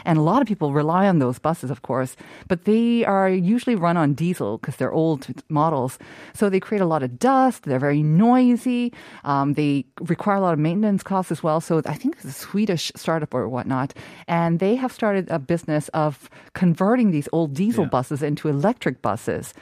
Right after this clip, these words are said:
Speaker 1: They've already started that in Nairobi. And of course, everyone loves it. Again, the bus drivers and bus companies are saying much lower maintenance costs. The passengers love it because they're not prone to all that, you know, the, the vibrations, the constant noise and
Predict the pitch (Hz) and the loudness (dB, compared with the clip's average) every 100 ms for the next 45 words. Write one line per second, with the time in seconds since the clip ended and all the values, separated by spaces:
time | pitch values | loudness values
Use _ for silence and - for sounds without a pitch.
0 | - - 262 330 143 127 - 175 143 131 | -20 -2 -2 0 0 0 -2 -2 0 0
1 | 143 151 160 147 147 143 135 175 214 220 | 0 0 0 0 0 -2 0 2 2 2
2 | 131 127 - 165 170 - 196 180 - 196 | 2 2 2 0 0 0 0 -2 -4 -2
3 | 208 214 165 135 123 - 131 143 - 156 | 2 2 2 0 0 -2 -4 -4 -8 -6
4 | 165 160 156 160 170 180 156 151 147 135 | 0 0 2 0 -2 -2 -2 -2 -2 -2
5 | 165 - 151 143 131 139 - 147 139 - | -2 -2 -4 -2 -4 -4 -2 -2 -4 -10
6 | - - 190 - - 170 160 160 165 - | -20 -4 -4 -2 -2 0 2 2 0 0
7 | 165 156 - - 151 160 - - _ 147 | 0 0 -4 -2 -2 -2 -6 -20 _ -12
8 | - 190 - 202 180 156 156 147 156 156 | -4 -4 0 2 2 0 0 0 0 -2
9 | - 147 - 165 156 - - - 180 180 | -4 -2 0 0 0 -4 -6 -2 0 0
10 | - 156 165 160 143 - 135 127 _ - | 0 2 2 0 -4 -6 -12 -12 _ -20
11 | - - - 143 135 139 135 127 131 147 | -20 -18 -4 -2 0 -2 -2 -2 -2 0
12 | 143 151 165 185 - 175 - - - 170 | 0 0 0 0 0 -4 -4 -10 -4 -6
13 | - 143 147 165 185 190 190 185 180 135 | -4 -4 0 0 2 2 0 -2 -2 -2
14 | 131 | -2